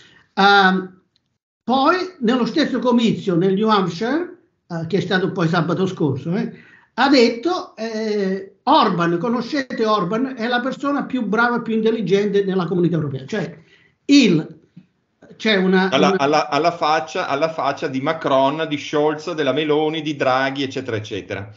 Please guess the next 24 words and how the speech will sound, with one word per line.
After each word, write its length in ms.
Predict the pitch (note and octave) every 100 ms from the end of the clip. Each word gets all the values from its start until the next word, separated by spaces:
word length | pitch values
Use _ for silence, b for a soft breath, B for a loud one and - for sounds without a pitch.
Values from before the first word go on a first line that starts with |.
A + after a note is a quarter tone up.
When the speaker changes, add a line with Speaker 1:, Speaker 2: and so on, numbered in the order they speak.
| B B B B B B
Speaker 1:
È 100 | B3+
una 200 | G#3 F#3
strategia 560 | A3 G#3+ G#3 G3+ C#4
dell'attenzione 1080 | A3+ G3+ G3 - - G#3+ F#3 G#3+ G#3 D3 C#3+
da 140 | D#3 D#3+
parte 460 | G#3 F#3+ C3+ E3+
di 140 | D3 D#3
Trump 440 | G3 F#3+ C3+ C#3
verso 580 | D3 F#3+ D#3 - D#3+ D#3 -
Orban 720 | F3+ D3 C#3 D3+ F#3+ A#3 - b b
che 100 | -
è 40 | A3+
incredibile, 680 | F#3 E3+ F3 A3 D3 C#3 C3
attraverso, 1000 | E3 F3 G#3+ B3+ C4 - G#3 F#3+ - _ _ _ _ _
diciamo 360 | C3 E3 E3 D#3+
così, 380 | E3+ F#3 F3 E3+
anche 260 | D#3+ D#3+ D#3
se, 240 | D3+ -
eh, 240 | C#3 C3 C3
naturalmente 460 | D3+ E3+ F3 E3
è 40 | D#3
un 60 |
giornalista 440 | E3 D#3+ E3+ D#3 -
indipendente, 760 | D#3+ E3 F3+ F3+ D3 C3 -